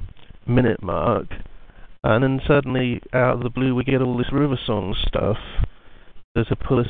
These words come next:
into next week, and, um, well, that, that, that's kind of set everything up, and es-, especially the, the bit with the, the Doctor as well, uh, borrowing the, the envelopes and saying, "Oh, can I have these?" Which,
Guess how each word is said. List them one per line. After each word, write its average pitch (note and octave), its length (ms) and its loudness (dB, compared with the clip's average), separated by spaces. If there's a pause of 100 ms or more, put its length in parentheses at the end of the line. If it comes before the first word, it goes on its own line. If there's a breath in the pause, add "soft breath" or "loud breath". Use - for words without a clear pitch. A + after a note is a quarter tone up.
into A#2+ 240 0
next - 380 -2
week, - 240 -4 (1120 loud breath)
and, A#2 380 2
um, G#2+ 380 2 (880)
well, D3 100 8
that, D#3 160 2
that, D3+ 180 2
that's D#3 220 -2
kind C#3 260 4
of B2+ 80 -4 (140)
set C#3+ 180 0
everything B2 380 0
up, B2 160 -2
and B2 80 2
es-, A#2 240 0
especially - 400 -2
the, A#2 180 0 (100)
the A2+ 120 2
bit - 180 -2
with A2+ 140 0
the, G#2+ 220 0 (120)
the A2 60 -2
Doctor A#2 440 0
as G#2 120 -4
well, G#2+ 300 2 (200)
uh, G#2+ 120 2 (100)
borrowing G#2 320 0
the, G#2 180 -2
the G#2 140 4
envelopes G2+ 600 -2
and G2 200 -2
saying, A2 160 6
"Oh, B2+ 160 2
can C3 160 -4
I C3+ 100 2
have B2+ 320 0
these?" G#2 440 -2 (1000 loud breath)
Which, - 140 -2